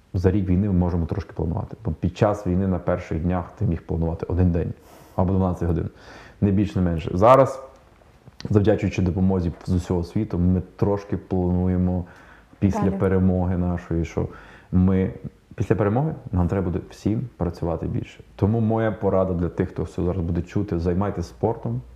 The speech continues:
Speaker 1: читайте, розвивайтесь духовно і готуйтесь. Роботи буде більше.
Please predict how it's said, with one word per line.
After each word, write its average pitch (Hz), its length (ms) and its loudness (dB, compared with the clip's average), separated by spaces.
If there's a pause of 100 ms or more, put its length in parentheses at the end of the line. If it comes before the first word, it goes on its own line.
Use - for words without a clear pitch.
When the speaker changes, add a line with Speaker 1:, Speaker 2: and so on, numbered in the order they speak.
(560)
Speaker 1:
читайте, 95 680 0 (1040)
розвивайтесь 90 520 2
духовно 101 600 0 (560)
і 98 100 4
готуйтесь. - 560 -4 (500)
Роботи 90 420 0
буде 82 160 -2
більше. - 320 -6